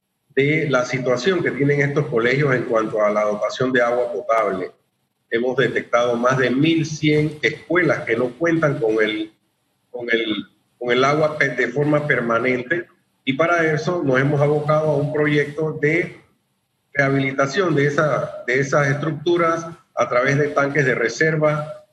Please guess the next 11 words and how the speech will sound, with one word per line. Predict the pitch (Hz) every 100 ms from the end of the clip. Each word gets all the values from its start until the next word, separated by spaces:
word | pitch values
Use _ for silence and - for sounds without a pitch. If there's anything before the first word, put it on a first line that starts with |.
| -
otro | 131 135 143
a | 139 139 131 113
través | 113 120 135
de | 139
unas | 143 143 135
coordinaciones | 127 110 117 113 - 180 151
interinstitucionales | 127 123 117 - - 110 - 113 127 143 151
con | 151 135 139
el | 131
idan, | 135 147 147 156
con | 151 143 139 139